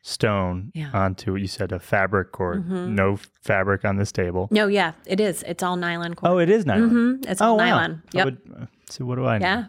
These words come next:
Speaker 1: Nylon. I'm
Speaker 2: Can't
Speaker 1: thinking
Speaker 2: tell.
Speaker 1: like, thinking like, uh,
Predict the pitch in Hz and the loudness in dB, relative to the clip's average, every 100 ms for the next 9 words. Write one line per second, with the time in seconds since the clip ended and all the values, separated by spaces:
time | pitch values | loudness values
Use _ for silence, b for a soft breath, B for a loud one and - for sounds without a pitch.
0 | - 101 87 87 87 87 92 107 104 127 | -8 -6 -4 -6 -6 -8 -4 -2 0 0
1 | 117 110 98 98 101 b b b b - | 2 2 2 2 -2 b b b b -2
2 | 131 113 98 92 92 87 85 | 0 2 0 -2 -4 -6 -6